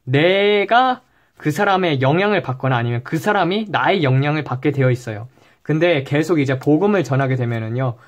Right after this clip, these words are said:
그 사람이 이제 변화가 되겠죠. 근데 변화가 안 된다, 그리고 하나님을 모르고 개-, 지속적으로 거부한다,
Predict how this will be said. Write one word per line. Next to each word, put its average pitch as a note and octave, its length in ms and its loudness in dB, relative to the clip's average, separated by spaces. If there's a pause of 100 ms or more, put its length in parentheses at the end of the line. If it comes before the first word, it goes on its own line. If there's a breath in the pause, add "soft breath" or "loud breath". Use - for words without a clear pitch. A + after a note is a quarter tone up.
(140 soft breath)
그 D3 140 -2
사람이 F3 280 0
이제 B2+ 160 -2
변화가 E3 460 0
되겠죠. B2 440 -4 (260 soft breath)
근데 D#3 260 0
변화가 F#3 440 0
안 B2+ 160 0
된다, C3 400 -2
그리고 C#3+ 220 -4
하나님을 B3+ 540 -2
모르고 B2+ 400 -2
개-, C3 180 -8
지속적으로 D#3+ 560 -2
거부한다, A2+ 480 -4